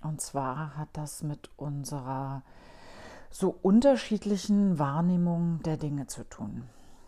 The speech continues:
Mm. Aktuell natürlich geht ein, eine große Spaltung durchs Volk, ein großer Riss,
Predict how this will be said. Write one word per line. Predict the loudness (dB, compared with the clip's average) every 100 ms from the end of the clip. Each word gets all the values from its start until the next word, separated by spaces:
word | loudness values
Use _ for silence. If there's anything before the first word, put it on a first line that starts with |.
| -20 -20 -20 -20 -18 -20 -20 -20 -16 -10
Mm. | -6 -6 -6 -6 -8 -14 _ -20 -20 -20 -20 -20 -20 -20 -20 -20 -20 -20 -10 -6
Aktuell | -4 -2 -2 0 0
natürlich | -2 -4 -4 -2 -4 -6 -14 -20 -20 -20 -20 -20 -20 -20 -20 -20 -20 -20 -18 -16 -16 -18 -8
geht | -6 -4 -4
ein, | -2 -2 -4 -4 -6
eine | -8 -8
große | -8 -10 -8
Spaltung | -12 -8 -8 -8 -6
durchs | -6 -8 -12
Volk, | -12 -10 -10 -12
ein | -12 -12
großer | -10 -12 -8 -8 -4
Riss, | -4 -4 -8